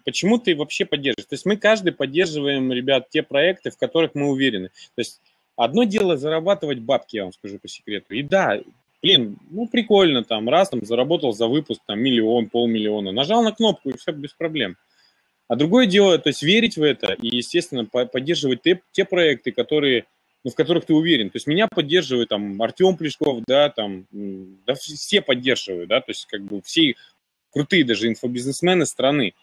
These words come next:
То есть вы вдумайтесь, значит, ну, наверное, не буду их топтать, э, м, как это, а, то состояние, да, к которому они шли, там, годами. То есть я взял, они порекомендовали вам, сами не уверены в этом. А, и, ну, репутация — это,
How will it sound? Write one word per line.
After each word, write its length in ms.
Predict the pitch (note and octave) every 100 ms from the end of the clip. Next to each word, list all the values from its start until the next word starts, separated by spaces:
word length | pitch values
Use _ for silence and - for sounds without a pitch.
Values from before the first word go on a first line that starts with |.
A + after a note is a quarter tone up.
| _
То 40 | G#2+
есть 100 | -
вы 80 | C3+
вдумайтесь, 520 | C3+ D3 B2 F#2+ F#2+
значит, 240 | A2 B2 -
ну, 120 | C3+
наверное, 500 | A#2 E3+ G3 D#3+ - _ _
не 80 | C3+
буду 280 | D3 F3+ C#3
их 300 | C3+ E3 -
топтать, 560 | - - E3+ D3 - A#2+
э, 360 | A2 G2+ F#2+ - G2+
м, 220 | G2 F#2
как 160 | G#2+ G2
это, 240 | - F2+ _ _ _ _ _ _ A#2
а, 300 | A2 G#2 F#2+ _ _ -
то 100 | F3+
состояние, 600 | - C3+ D#3 F3 F#3+ C#3+
да, 120 | C#3+
к 40 | D3
которому 400 | C3+ C#3+ C#3 C3+
они 160 | C#3
шли, 320 | B2 D#3+ E3+ E3
там, 340 | A2 G2+ G#2 A2+
годами. 680 | A#2 A#2+ D3+ C#3 G#2+ E2+ - _ _
То 60 | -
есть 160 | G2 C#3
я 140 | C3
взял, 260 | G#2 D3 D3+
они 160 | B2
порекомендовали 800 | A#2+ C3 A#2+ C3+ C3+ C3+ C3 B2
вам, 300 | A#2 D3 E3
сами 340 | D3+ E3 D3 B2
не 120 | A#2+
уверены 480 | A#2+ C#3 E3+ D#3 C#3
в 60 | B2+
этом. 300 | A#2+ G#2 F#2+ _ _ -
А, 220 | A2 G#2 -
и, 240 | C3 C3+ _
ну, 240 | C3 B2+ G#2
репутация — 560 | A2+ C3+ F#3+ - C#3
это, 280 | B2+ B2 A2